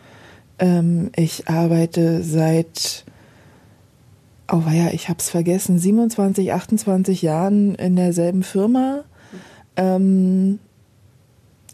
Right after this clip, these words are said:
ich hab dort eine ziemlich,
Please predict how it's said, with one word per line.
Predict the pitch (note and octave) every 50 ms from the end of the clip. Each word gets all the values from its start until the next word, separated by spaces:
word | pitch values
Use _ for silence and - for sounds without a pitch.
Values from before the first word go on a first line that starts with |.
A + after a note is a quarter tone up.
| _ _
ich | - - F3+ F3 - - - - - - - - - - - _ _ _ _ _ _ _ _ _ _ _ _ _ _ _ - - - - _ -
hab | - G#3 - - G3+ G#3 - -
dort | - G#3+ G3+ G3+ -
eine | G3+ G3+ F#3+ -
ziemlich, | - - - G#3+ G3+ G3+ G3 G3+ G3 G3 - - - - -